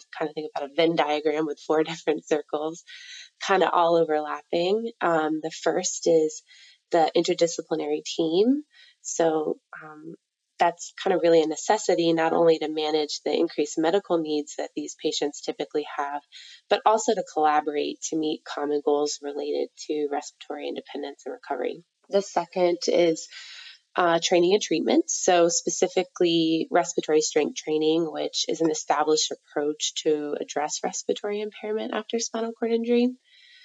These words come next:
Um, third, we have the quantitative measurement. So, um, it's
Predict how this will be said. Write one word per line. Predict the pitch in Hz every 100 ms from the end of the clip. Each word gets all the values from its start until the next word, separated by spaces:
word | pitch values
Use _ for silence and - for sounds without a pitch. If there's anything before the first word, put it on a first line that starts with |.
| - _ -
Um, | 190 190
third, | - 233 214 214
we | 214
have | 202 175 170
the | 170 170 165
quantitative | - 170 165 165 165 160
measurement. | 151 147 151 143 - - -
So, | - - 160 156 156 - - _ _ _
um, | - 160 156 160
it's | - - - - -